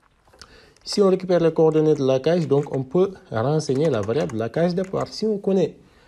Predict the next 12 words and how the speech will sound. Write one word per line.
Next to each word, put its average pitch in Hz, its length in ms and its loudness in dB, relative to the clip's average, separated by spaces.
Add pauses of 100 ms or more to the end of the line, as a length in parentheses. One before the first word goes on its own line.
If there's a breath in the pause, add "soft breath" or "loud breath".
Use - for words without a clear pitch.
(100)
les 175 100 -4
coordonnées 165 420 0
de 147 80 -6
la 131 160 -2
cage 131 300 -2
cliquée, 208 500 -8
donc 131 200 -8
la 110 160 -4
cage 123 260 -2
départ, 143 340 -4
peut-être 156 560 -4
que, - 80 -4